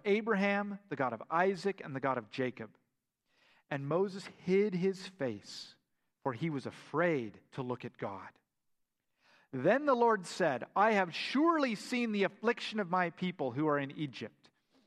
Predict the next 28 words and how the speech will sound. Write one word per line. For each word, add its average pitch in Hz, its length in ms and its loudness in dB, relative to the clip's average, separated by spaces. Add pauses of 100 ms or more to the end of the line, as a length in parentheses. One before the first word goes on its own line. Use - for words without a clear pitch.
(140)
and 175 100 0
have 151 100 0
heard 269 420 2
their 214 160 4
cry 175 400 4
because 143 380 -2
of 143 80 -4
their 143 120 0
taskmasters. 127 1040 -4 (380)
I 180 140 4
know 226 300 2
their 247 180 4
sufferings, 147 680 -2
and 175 80 2
I 185 80 6
have 165 160 0
come 262 260 2
down 233 240 2
to 180 80 -6
deliver 202 560 4
them 233 240 2
out 202 260 6
of 214 120 -2
the 196 80 2
hand 208 320 0
of 175 80 -6
the 180 100 2
Egyptians, 147 720 -4